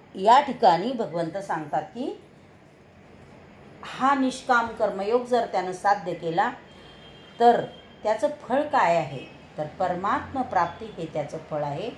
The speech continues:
मग त्या परमात्म्याची त्याला प्राप्ती होईल. आणि मला असं वाटतं की कर्म करावं आणि ते सोडून द्यावं, त्याचं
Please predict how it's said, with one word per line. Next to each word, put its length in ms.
मग 200
त्या 160
परमात्म्याची 1040
त्याला 260
प्राप्ती 520
होईल. 240
आणि 400
मला 320
असं 220
वाटतं 320
की 520
कर्म 260
करावं 580
आणि 300
ते 100
सोडून 420
द्यावं, 280
त्याचं 380